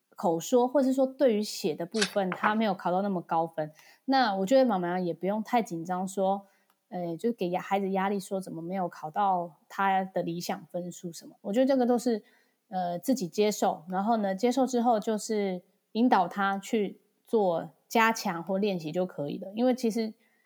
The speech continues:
自学英文或是自学其他的语言都是一个很长久的这个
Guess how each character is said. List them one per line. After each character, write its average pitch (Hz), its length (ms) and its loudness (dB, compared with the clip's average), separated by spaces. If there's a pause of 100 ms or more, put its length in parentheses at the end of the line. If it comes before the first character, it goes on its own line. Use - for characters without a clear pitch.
(200)
自 311 160 2
学 240 200 2
英 247 200 2
文 185 240 2
或 226 100 0
是 240 120 0
自 240 180 0
学 202 120 -2
其 180 160 -4
他 196 140 0
的 208 120 -2
语 165 120 -6
言 165 160 -6
都 196 140 -2
是 202 240 -2
一 190 120 -8
个 180 200 -2
很 - 260 -8
长 196 400 -2
久 - 220 -4
的 180 120 -12
这 180 140 -6
个 175 180 -6